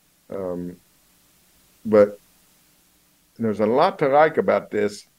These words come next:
Thunder team because it gets younger and better, which is not, you know, the, the way it's drawn up. So still, still a high ceiling for this team, still a high,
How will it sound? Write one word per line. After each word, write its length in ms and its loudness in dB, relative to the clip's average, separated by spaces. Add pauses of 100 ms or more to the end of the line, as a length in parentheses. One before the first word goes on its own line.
Thunder 300 0
team 280 -2
because 280 -2
it 140 -12
gets 220 -6
younger 580 4
and 160 2
better, 420 2 (720)
which 240 -8
is 240 -6
not, 480 0 (1300)
you 80 -10
know, 180 -4
the, 720 -10
the 100 -6
way 160 4
it's 140 -6
drawn 340 0
up. 260 0 (1500)
So 480 -2 (1200)
still, 600 2
still 440 0
a 40 -2
high 340 0
ceiling 500 -6
for 120 -12
this 200 -10
team, 380 -12
still 320 0
a 40 2
high, 600 0